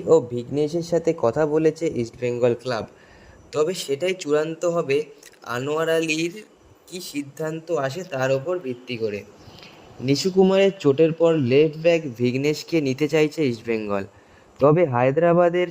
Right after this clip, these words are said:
চুক্তিবদ্ধ এই ফুটবলার ইতিমধ্যে এআইএফএফ এর কাছে রিলিজ চেয়েছে। আর্থিক কারণে ডুবতে থাকা হায়দ্রাবাদ ক্লাবের ভবিষ্যৎ এখন অন্ধকারে। এখন দুই ডিফেন্ডারকে নেওয়ার ক্ষেত্রে ইস্টবেঙ্গলের নজর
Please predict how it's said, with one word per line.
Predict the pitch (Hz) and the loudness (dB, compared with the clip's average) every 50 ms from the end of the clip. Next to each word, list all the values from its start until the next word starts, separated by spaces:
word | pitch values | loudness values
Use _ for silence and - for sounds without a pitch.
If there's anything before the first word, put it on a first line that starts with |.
| 175 - | -6 -8
চুক্তিবদ্ধ | 143 143 131 135 - - 165 160 156 165 165 160 160 170 175 165 - - | -8 -8 -8 -8 -6 -4 -4 0 2 2 0 0 0 -2 -4 -2 -2 -2
এই | 143 143 139 139 139 131 139 - _ - - | -2 -2 -2 -2 -4 -6 -10 -16 _ -20 -12
ফুটবলার | - 139 151 151 151 151 165 165 160 165 160 160 143 117 | -8 -8 -6 -6 -4 -2 0 0 2 2 0 0 -2 -2
ইতিমধ্যে | 127 127 127 143 147 147 151 156 156 156 156 - 165 165 160 165 - - _ _ - | -6 -8 -6 -6 -6 -4 -2 -2 -2 -4 -4 -4 -4 -4 -4 -6 -10 -20 _ _ -14
এআইএফএফ | - 131 143 151 160 170 170 170 170 170 185 180 175 170 175 | -8 -6 -4 -4 -2 -4 -4 -4 -6 -8 -10 -12 -12 -10 -10
এর | 180 180 175 175 175 - _ _ _ _ _ | -10 -10 -10 -12 -16 -20 _ _ _ _ _
কাছে | 156 160 156 - 175 | -14 -14 -12 -10 -10
রিলিজ | 123 131 131 131 135 143 139 139 - - | -8 -8 -8 -8 -8 -8 -8 -10 -12 -12
চেয়েছে। | - 117 110 107 - - 107 101 101 - _ - - - - - - - - 113 120 | -10 -10 -10 -10 -10 -14 -18 -18 -20 -20 _ -20 -20 -20 -20 -20 -10 -4 -2 0 0
আর্থিক | 131 131 - - 190 175 - - | -2 -2 0 0 0 0 0 0
কারণে | - 170 170 170 175 175 175 | 0 2 2 4 2 2 0
ডুবতে | 156 127 131 131 131 - - 165 160 | 0 0 -4 -4 -4 -2 -2 0 2
থাকা | 165 165 160 156 - 160 147 | 2 2 0 2 0 -2 -2
হায়দ্রাবাদ | 127 120 120 120 127 131 143 151 147 156 156 156 - - | -2 0 0 0 2 2 2 2 2 2 0 0 -2 -2
ক্লাবের | 160 160 156 156 165 160 | 0 0 2 4 2 2
ভবিষ্যৎ | 139 123 120 120 127 139 135 - - 156 151 - 127 | 2 0 -2 -2 -2 -4 -8 -6 -6 -6 -6 -4 -6
এখন | 120 120 120 143 143 120 113 | -6 -6 -6 -6 -6 -4 -4
অন্ধকারে। | 113 113 113 113 110 107 107 101 101 98 95 - - - - _ _ - - - - - - - _ _ _ - - - - | -2 -2 -2 -2 -2 -2 -2 -4 -4 -6 -8 -10 -16 -20 -20 _ _ -20 -20 -20 -20 -20 -20 -20 _ _ _ -20 -10 -6 -4
এখন | 135 147 185 190 180 160 135 | -2 0 0 -2 -2 -4 -4
দুই | 147 165 185 202 | -4 -2 -2 -2
ডিফেন্ডারকে | 175 180 180 - - 190 185 185 180 185 180 185 - 190 | -2 -4 -6 -4 -2 -2 0 2 2 2 2 0 -2 -2
নেওয়ার | 175 170 160 160 170 170 170 | -2 0 2 2 2 0 0
ক্ষেত্রে | 170 180 180 175 - 175 175 170 - | -2 -2 -4 -4 -4 -4 -6 -4 -4
ইস্টবেঙ্গলের | - 123 120 123 135 156 156 156 156 156 160 160 160 156 147 139 | -6 -8 -8 -6 -6 -4 -4 -2 -2 0 2 2 2 2 0 0
নজর | 135 135 131 147 147 | -2 0 0 0 -2